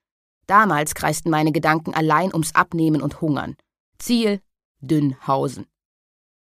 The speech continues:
Einige Jahre später und einige Kilos weiter bemerkte ich, dass nicht nur ich,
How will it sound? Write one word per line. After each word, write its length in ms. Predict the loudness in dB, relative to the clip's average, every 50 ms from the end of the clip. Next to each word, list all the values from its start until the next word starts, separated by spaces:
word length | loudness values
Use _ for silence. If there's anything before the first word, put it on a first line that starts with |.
| _ _ _ _ _ _ _ _ _ _ _ _ 0
Einige 300 | 4 4 6 4 4 4
Jahre 260 | 4 4 4 4 2
später 540 | -2 -2 0 0 0 2 2 2 0 2 2
und 180 | 0 -2 -2 -4
einige 380 | -4 -2 0 2 2 2 0 -2
Kilos 460 | -2 -2 0 0 0 0 -2 0 0
weiter 440 | 2 2 2 0 -2 -2 -4 -4 -4 -8 _ _ _ _ _ -4
bemerkte 420 | 0 2 2 2 2 0 0 0
ich, 340 | 0 0 0 -2 -4 -10 -16 _ _ _
dass 180 | 0 2 2
nicht 200 | 2 2 2 2
nur 100 | 0 0 0
ich, 280 | 0 -2 -4 -6 -10